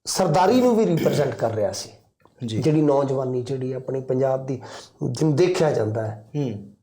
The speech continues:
Speaker 1: ਤਾਂ ਉਹ, ਉਹਨੂੰ ਰਿਪਰੈਜ਼ੈਂਟ ਕਰ ਰਿਹਾ ਸੀਗਾ। ਤੇ ਫਿਰ ਉਹਦੀ ਸ਼ਾਲੀਨਤਾ ਵੇਖਣ ਵਾਲੀ ਆ।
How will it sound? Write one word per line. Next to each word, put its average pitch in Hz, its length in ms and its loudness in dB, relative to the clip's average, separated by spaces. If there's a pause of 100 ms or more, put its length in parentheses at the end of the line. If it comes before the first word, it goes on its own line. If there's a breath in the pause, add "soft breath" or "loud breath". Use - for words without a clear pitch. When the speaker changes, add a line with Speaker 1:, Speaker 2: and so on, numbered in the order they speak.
(120)
Speaker 1:
ਤਾਂ - 100 -2
ਉਹ, - 340 4
ਉਹਨੂੰ 320 200 6
ਰਿਪਰੈਜ਼ੈਂਟ 170 580 2
ਕਰ 117 160 -2
ਰਿਹਾ 117 220 -2
ਸੀਗਾ। - 380 -12 (880)
ਤੇ - 60 4
ਫਿਰ 226 420 4 (300 loud breath)
ਉਹਦੀ 240 180 4
ਸ਼ਾਲੀਨਤਾ 196 760 2
ਵੇਖਣ 147 320 0
ਵਾਲੀ 117 280 -4
ਆ। - 80 -14